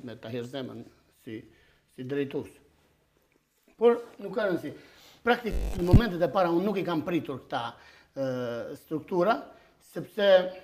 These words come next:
kam menduar që këta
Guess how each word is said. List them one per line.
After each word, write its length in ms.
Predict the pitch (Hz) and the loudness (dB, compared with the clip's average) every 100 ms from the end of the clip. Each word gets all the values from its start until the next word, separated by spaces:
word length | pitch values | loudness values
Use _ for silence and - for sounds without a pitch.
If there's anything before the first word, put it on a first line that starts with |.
| - _ _ _ _ _ _ | -20 _ _ _ _ _ _
kam 160 | 196 196 | -2 2
menduar 560 | 233 240 226 170 247 - - - - _ _ _ _ _ _ _ | 4 4 6 8 8 8 -10 -20 -20 _ _ _ _ _ _ _
që 140 | 147 | -18
këta 180 | - 226 | 4 6